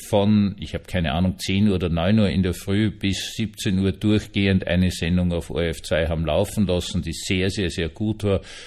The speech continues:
sehr professionell, ganz hervorragend. Danke auch die vielen Demonstranten, die sich spontan versammelt haben rings ums Bundeskanzleramt. Da stehen anscheinend viele tausend junger Leute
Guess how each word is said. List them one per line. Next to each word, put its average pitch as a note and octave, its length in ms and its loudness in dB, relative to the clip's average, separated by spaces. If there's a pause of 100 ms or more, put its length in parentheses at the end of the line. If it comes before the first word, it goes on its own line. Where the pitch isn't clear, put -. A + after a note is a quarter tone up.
(260)
sehr G#2 300 0
professionell, F#2 800 -2
ganz F#2 320 0
hervorragend. E2+ 540 -2
Danke F2 360 0
auch E2 140 -2
die G2 120 -6
vielen G2+ 400 -2 (440)
Demonstranten, F#2+ 880 0
die F#2+ 140 -2
sich - 240 -6
spontan E2+ 580 -2
versammelt F#2+ 680 -2
haben F2+ 220 2
rings F2 360 -2
ums F2 280 -4
Bundeskanzleramt. G2 1080 -2 (1040)
Da G2+ 100 -6
stehen F#2+ 280 -4
anscheinend F2+ 400 -2
viele G2 280 -2
tausend F2+ 420 -2
junger F#2 220 0
Leute G2 500 0